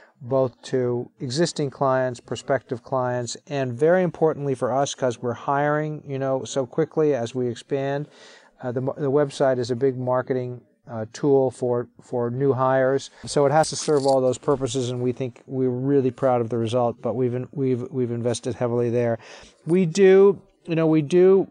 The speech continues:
uh, use LinkedIn, we use Twitter, we use Facebook, we even use Instagram. I was a big proponent of using Instagram. Some of my, some of my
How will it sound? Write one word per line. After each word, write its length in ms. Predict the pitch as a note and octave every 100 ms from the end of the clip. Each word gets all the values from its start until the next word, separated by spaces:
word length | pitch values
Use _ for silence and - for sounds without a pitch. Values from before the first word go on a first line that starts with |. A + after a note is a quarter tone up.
| _
uh, 260 | D#3+ D3+ F#3
use 360 | D#3+ E3 E3+
LinkedIn, 760 | D#3 D#3 D#3+ - D#3+ D#3+ E3+ E3
we 160 | D3+
use 480 | C#3+ C#3+ D3 D3+ D3
Twitter, 460 | - D#3 D3+ D3+ D3
we 160 | C#3+
use 340 | C3+ C3+ D3 C#3+
Facebook, 680 | - C#3 C3+ - C#3+ C3+
we 460 | - C3+ C3 C3 C3+
even 280 | F3 E3+ E3+
use 260 | D#3+ D#3+ C#3
Instagram. 720 | D#3 - D#3 C3+ D3 D3 D3
I 200 | C#3 E3
was 160 | G#3 F3+
a 60 |
big 240 | D3+ E3 -
proponent 420 | - D#3 C#3+ C3+
of 100 | B2
using 320 | C3+ B2 B2+
Instagram. 640 | C3+ B2+ - B2 A#2+ A2+ A2+ -
Some 280 | - - E3
of 160 | E3+ D3
my, 240 | D3 C#3+ -
some 200 | - D#3+
of 100 | D#3
my 180 | D3+